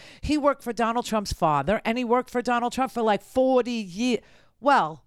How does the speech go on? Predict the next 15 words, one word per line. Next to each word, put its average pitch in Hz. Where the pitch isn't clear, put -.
so -
maybe 190
that's 180
like 160
being 147
in 147
prison 135
for 165
your 143
whole 175
life. 113
That 160
can't 160
be 160
pleasant. 156